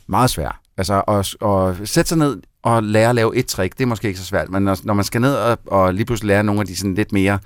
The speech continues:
øh, komplicerede nogen, der skal man virkelig vide, hvad fanden det er, man sidder og laver på, på controlleren. Altså, fordi det er sådan noget med, holde en knap inden,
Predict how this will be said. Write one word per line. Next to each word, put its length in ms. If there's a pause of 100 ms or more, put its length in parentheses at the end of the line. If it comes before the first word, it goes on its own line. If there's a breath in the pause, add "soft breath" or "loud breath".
(460 loud breath)
øh, 140
komplicerede 480
nogen, 200
der 80
skal 160
man 160
virkelig 300
vide, 140
hvad 100
fanden 220
det 60
er, 40
man 120
sidder 180
og 40
laver 180
på, 360
på 240
controlleren. 560
Altså, 160
fordi 180
det 240
er 60
sådan 100
noget 140
med, 180 (300 loud breath)
holde 280
en 180
knap 340
inden, 440